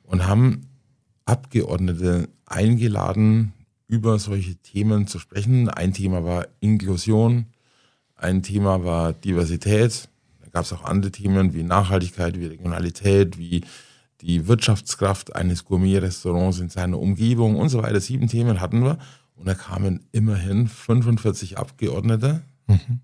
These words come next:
Speaker 1: eine parlamentarische Staatssekretärin und ein Minister. Das ist
Speaker 2: Okay.
Speaker 1: ein Riesenerfolg, weil wir als Köche natürlich, auch wenn wir vielleicht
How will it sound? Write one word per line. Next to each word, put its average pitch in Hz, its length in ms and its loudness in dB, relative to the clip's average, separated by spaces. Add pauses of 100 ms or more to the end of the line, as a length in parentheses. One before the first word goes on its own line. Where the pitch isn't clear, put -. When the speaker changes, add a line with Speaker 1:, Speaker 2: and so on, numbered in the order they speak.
Speaker 1:
eine 95 120 -6
parlamentarische 92 800 -2
Staatssekretärin 104 1080 0
und 131 340 2
ein 104 260 0
Minister. 104 420 -2 (640)
Das - 100 -8
ist - 20 0
Speaker 2:
Okay. - 40 0
Speaker 1:
ein 95 100 6
Riesenerfolg, 87 800 2 (340)
weil 90 280 -4
wir 107 280 0
als - 220 -8 (240)
Köche 131 540 0 (100)
natürlich, 113 680 0
auch 92 160 -2
wenn 98 160 4
wir 98 120 4
vielleicht 92 500 -2